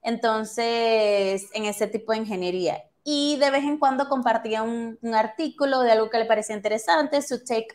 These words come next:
on it, como su perspectiva. Y al final lo llamaron, porque es que estaba ofreciendo valor, estaba vendiendo lo que sabe y estaba generando autoridad. Lo llamaron,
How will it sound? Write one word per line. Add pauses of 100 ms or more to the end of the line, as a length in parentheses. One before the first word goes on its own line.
on
it,
como
su
perspectiva. (600)
Y
al
final
lo
llamaron,
porque
es
que (220)
estaba
ofreciendo
valor,
estaba
vendiendo
lo
que
sabe (260)
y
estaba
generando
autoridad. (380)
Lo
llamaron,